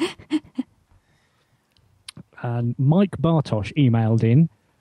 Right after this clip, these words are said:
"I just joined the Ubuntu twelve oh four crew this year and am loving it. Really easy to use,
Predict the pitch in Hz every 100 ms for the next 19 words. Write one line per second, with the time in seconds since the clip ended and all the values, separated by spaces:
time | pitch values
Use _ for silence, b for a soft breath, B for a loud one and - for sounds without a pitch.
0 | _ _ 131 120 202 - 170 156 135 123
1 | 127 127 120 - - 127 165 - 135 -
2 | 151 135 123 123 - 165 143 143 - 117
3 | 110 160 135 135 117 113 151 139 123 160
4 | 185 214 156 104 104 - _ - 160 180
5 | 180 156 120 - _ - 123 156